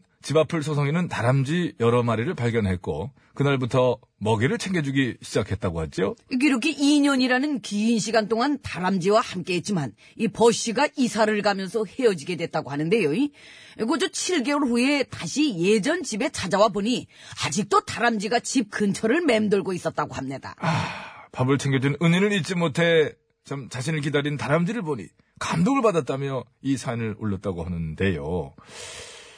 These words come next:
Speaker 1: 이게 근데 이게, 어?
Speaker 2: 흠. 그런데 먹을 걸 주니까 오는 거 아닙니까?
Speaker 1: 그렇지, 먹을 거니까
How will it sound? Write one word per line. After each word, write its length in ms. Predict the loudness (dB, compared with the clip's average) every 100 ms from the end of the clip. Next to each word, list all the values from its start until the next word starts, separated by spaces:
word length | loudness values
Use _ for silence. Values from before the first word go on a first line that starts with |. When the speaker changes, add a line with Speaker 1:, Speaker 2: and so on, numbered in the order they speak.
| -20 _ -10
Speaker 1:
이게 380 | -6 -4 -2 -2 -2
근데 240 | -6 -6 -8
이게, 200 | -12 -14 -16 _ -20 -20 -20 -18 -16 -18 -20 -14
어? 280 | -10 -6 -6 -6 _ _ _ _
Speaker 2:
흠. 180 | -2 0 0 -4 -14 -20 -20 -20 -20 -20 _ -20 -20 _ _ -20 -16 -14 -14 -16 _ _ _ _ _ -4
그런데 320 | 2 4 6
먹을 440 | 8 8 6 2
걸 220 | 4 2
주니까 380 | 2 -2 0 0 2
오는 300 | 4 4 4
거 100 | 2
아닙니까? 760 | 2 -2 -2 -6 -8 -4 -2 -2
Speaker 1:
그렇지, 280 | -4 -6
먹을 160 | -6 -4
거니까 240 | -2 -2